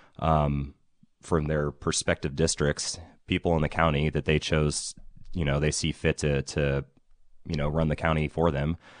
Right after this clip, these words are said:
So at the end of the day, we should be working together and not suing each other and, you know, using taxpayer money for attorneys and things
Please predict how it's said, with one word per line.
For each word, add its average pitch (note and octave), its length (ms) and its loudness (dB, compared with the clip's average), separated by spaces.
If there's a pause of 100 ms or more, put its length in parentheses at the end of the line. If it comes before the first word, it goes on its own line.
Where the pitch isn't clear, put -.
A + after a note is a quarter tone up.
(280)
So - 180 -4 (340)
at D#2+ 120 -2
the F2 80 -2
end E2 100 2
of D#2 80 0
the D#2 80 2
day, D#2+ 100 4
we D2+ 200 0
should D2+ 200 -8
be D2+ 160 0 (180)
working D#2 220 -2
together C#2+ 440 0 (360)
and D2+ 500 -2 (240)
not E2 240 0
suing E2 300 2
each D2+ 220 -4
other D2+ 260 0
and, C#2+ 240 -4 (340)
you C#2+ 100 -6
know, C#2+ 200 -4 (180)
using D2+ 380 -2 (440)
taxpayer E2+ 440 2
money D2+ 240 2
for D2 160 -2
attorneys D2 400 -4
and C#2 80 -8
things C#2+ 180 -6